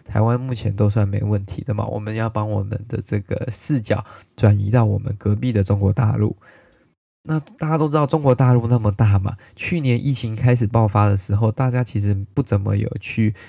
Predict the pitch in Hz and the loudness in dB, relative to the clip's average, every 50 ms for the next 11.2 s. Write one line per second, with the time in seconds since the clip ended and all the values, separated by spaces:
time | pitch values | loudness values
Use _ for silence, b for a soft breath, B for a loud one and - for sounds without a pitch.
0 | B B B B B _ - 160 151 127 127 127 117 113 - - 120 110 113 107 | B B B B B _ 2 4 4 4 4 2 0 0 0 0 0 2 2 2
1 | 101 98 - - 113 101 98 - - 98 92 101 B B B B B _ _ _ | 2 2 2 2 2 2 2 0 -2 -4 -4 -4 B B B B B _ _ _
2 | 135 139 143 135 131 139 135 131 135 135 127 110 101 110 117 110 104 - 120 117 | -6 -2 0 0 0 0 0 0 0 0 0 0 0 0 0 0 0 0 0 2
3 | 110 104 101 101 104 110 110 117 117 117 110 - - 101 98 101 104 107 101 101 | 2 2 2 2 2 2 2 2 2 0 0 -2 -4 -4 -2 0 2 2 2 2
4 | 101 - 110 98 101 B B B B B B - - 131 135 139 131 123 117 113 | 2 2 2 2 2 B B B B B B -8 -4 -2 -2 -2 -2 -2 -4 -6
5 | - - 113 113 104 104 127 139 131 110 107 110 104 104 - 120 113 107 104 - | -6 -4 -4 -4 -2 -2 0 0 0 2 2 0 0 0 0 -2 -2 -2 0 0
6 | - 117 113 110 107 101 104 104 104 104 104 101 101 - 110 110 107 110 110 104 | 2 2 2 2 2 2 0 2 2 2 0 0 0 0 2 4 4 4 4 4
7 | 104 104 - 110 107 110 107 107 104 104 101 98 - - 113 104 95 B B B | 2 2 0 -2 0 2 2 2 2 0 0 -2 -2 -4 -4 -4 -4 B B B
8 | B B B _ - 135 123 120 117 120 113 107 101 101 - - 104 98 98 110 | B B B _ 0 0 2 2 2 2 0 -2 -4 -4 -2 -2 -2 -2 -2 -4
9 | b b b b b b b b b _ _ - 120 113 107 - - 113 107 104 | b b b b b b b b b _ _ -4 -4 -4 -4 -4 -4 -4 -4 -4
10 | - - 110 110 104 - - 127 123 120 117 107 101 101 101 - 107 110 117 135 | -4 -4 -4 -4 -4 -2 0 0 2 2 2 2 2 2 2 2 2 2 2 0
11 | 139 143 139 | -2 -2 -4